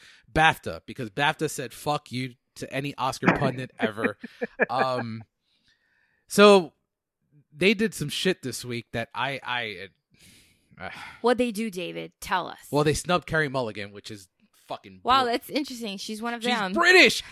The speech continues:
Speaker 1: She's
Speaker 2: She's
Speaker 1: British.
Speaker 2: their own. Yeah, I was gonna say, this
Speaker 3: <laughs>
Speaker 2: is one of their own. This should be, like, the lock. <laughs>
Speaker 1: Well, no, you, you
Speaker 3: But
Speaker 1: know what?
Speaker 3: maybe 'cause it's an American story.
Speaker 1: It's a Brit-,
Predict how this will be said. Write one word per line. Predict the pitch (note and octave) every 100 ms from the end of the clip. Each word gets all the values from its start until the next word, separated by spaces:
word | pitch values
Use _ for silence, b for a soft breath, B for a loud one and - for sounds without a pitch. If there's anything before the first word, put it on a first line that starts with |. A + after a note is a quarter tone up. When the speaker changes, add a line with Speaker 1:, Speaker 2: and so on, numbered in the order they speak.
| B
Speaker 1:
She's | D4+ D#4+
Speaker 2:
She's | -
Speaker 1:
British. | - F#4+
Speaker 2:
their | - F#3 D#3
own. | F3 F#3+ D3 C#3
Yeah, | F#3+ F#3+
I |
was | F3+
gonna | G3+ F#3
say, | A3 G3
this | E3+
Speaker 3:
<laughs> | F3
Speaker 2:
is | F#4+
one | F#4+ E4+
of | G4
their | F3 E3+ F3
own. | C#4 A#3+ D3 C#3
This | A3+
should | F4
be, | C#4+
like, | B3+ F3+
the | F3+
lock. | D3 C#3 A#3+ D3+ - -
<laughs> | - -
Speaker 1:
Well, | G#3+ A3+
no, | A3 B3+ G3+
you, | D3+ F3+ F3
you | D#3+
Speaker 3:
But | C#4
Speaker 1:
know |
what? | C#4+
Speaker 3:
maybe | C4+ C4+ C4+
'cause | D4
it's | A#3 A#3
an | G#3+
American | G#3 G3 F#3+ F3+
story. | F3 E3 D3+ D3 D3+ D#3+
Speaker 1:
It's | - -
a |
Brit-, | D3+ D#3+